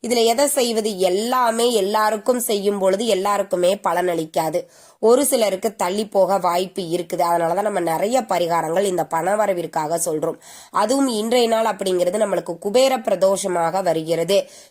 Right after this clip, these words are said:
சிவபெருமானினுடைய அருளோடு சேர்த்து குபேரரினுடைய அருளும் நம்மளுக்கு பரிபூரணமாக கிடைக்கும்.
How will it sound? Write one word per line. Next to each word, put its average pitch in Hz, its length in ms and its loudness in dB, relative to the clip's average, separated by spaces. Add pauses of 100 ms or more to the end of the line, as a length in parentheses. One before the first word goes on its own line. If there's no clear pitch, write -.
(120)
சிவபெருமானினுடைய 202 960 2
அருளோடு 220 560 2
சேர்த்து 214 420 0
குபேரரினுடைய 233 1000 2
அருளும் 202 560 0
நம்மளுக்கு 190 440 0
பரிபூரணமாக 175 840 -2
கிடைக்கும். 160 460 -6